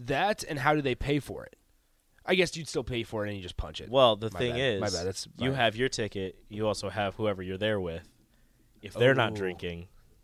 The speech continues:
Speaker 1: That's
Speaker 2: That's what
Speaker 1: interesting.
Speaker 2: I'm saying. The app would be better. You got paid through the app. You get a little Q R code that your, your card is attached to. You put it right there. They go beep, and it's like, it pops
Speaker 1: Not
Speaker 2: up.
Speaker 1: every
Speaker 2: It's like, "Two drinks."
Speaker 1: Not everybody wants to pay for the, pay through the app, though.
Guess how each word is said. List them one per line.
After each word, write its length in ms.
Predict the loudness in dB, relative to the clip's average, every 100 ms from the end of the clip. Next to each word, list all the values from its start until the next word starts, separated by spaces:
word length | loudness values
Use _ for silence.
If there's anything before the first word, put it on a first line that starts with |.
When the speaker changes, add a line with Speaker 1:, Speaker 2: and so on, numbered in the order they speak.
| -20 _ _ -20 -20
Speaker 1:
That's 160 | -16 -12
Speaker 2:
That's 140 | -10
what 60 | -4
Speaker 1:
interesting. 200 | -2 -2
Speaker 2:
I'm 40 | 4
saying. 280 | 6 8
The 180 | 4 2
app 240 | 6 6 6
would 120 | 2
be 120 | 2
better. 340 | 12 12 12
You 160 | 8 6
got 160 | 6 8
paid 260 | 6 6
through 120 | 0
the 120 | 4 8
app. 280 | 8 6 -2 -20 -4
You 140 | 4
get 80 | 6 8
a 40 |
little 120 | 8
Q 280 | 6 4 8
R 180 | 10 10
code 320 | 8 6 6
that 160 | 4 -2
your, 160 | -2
your 160 | 0 -4
card 320 | 6 6 6
is 100 | 2
attached 400 | 2 4 4 2
to. 160 | -2 -4 -6 -10 -2
You 200 | -2 -2 4
put 160 | 6
it 40 | 10
right 200 | 8 8
there. 180 | 6 6
They 120 | 8
go 160 | 6 8 12
beep, 240 | 12 12 6
and 160 | -6 -6
it's 160 | -2 -2
like, 180 | -2
it 200 | -2 -6
pops 180 | 0 2
Speaker 1:
Not 120 | 6
Speaker 2:
up. 40 | 6
Speaker 1:
every 140 | 6
Speaker 2:
It's 100 | 4
like, 240 | 4 4 0 -20 -10
"Two 220 | -2 -2
drinks." 560 | 0 -2 -4 -8 -14 -16 -20 _
Speaker 1:
Not 220 | -4 0 2
everybody 280 | 2 2
wants 200 | 2 0
to 80 | -4
pay 200 | -4 -4
for 160 | -4 -8
the, 280 | -8 -12 -14 -20 -16 -8
pay 200 | -8 -8
through 220 | -10 -14
the 180 | -12 -10
app, 220 | -10 -12
though. 280 | -20 -20